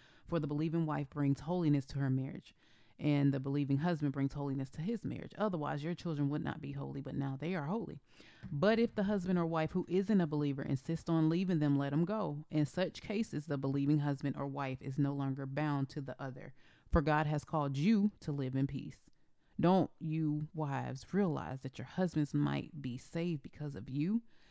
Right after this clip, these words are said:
And don't you husbands realize that your wives might be saved because of you? Each of you should continue to live in whatever situation the Lord has placed you, and remain as you were when God first called you.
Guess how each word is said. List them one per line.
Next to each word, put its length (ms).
And 140
don't 220
you 100
husbands 540
realize 420
that 180
your 100
wives 500
might 320
be 120
saved 400
because 340
of 140
you? 160
Each 180
of 120
you 100
should 180
continue 380
to 120
live 260
in 100
whatever 320
situation 560
the 60
Lord 240
has 200
placed 440
you, 120
and 160
remain 400
as 160
you 100
were 320
when 200
God 300
first 280
called 320
you. 180